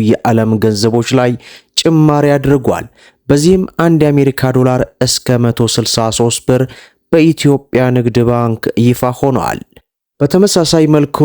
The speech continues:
በዛሬው ዕለት የጥቁር ገበያ ሐዋላ ጨምሯል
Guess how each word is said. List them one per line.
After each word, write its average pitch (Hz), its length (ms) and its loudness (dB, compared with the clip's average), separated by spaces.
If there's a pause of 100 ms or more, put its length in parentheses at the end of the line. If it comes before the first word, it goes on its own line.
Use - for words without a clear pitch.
(240)
በዛሬው 131 580 2
ዕለት 127 460 2
የጥቁር 120 640 0
ገበያ 117 360 0 (200)
ሐዋላ 127 420 0 (320)
ጨምሯል 131 680 0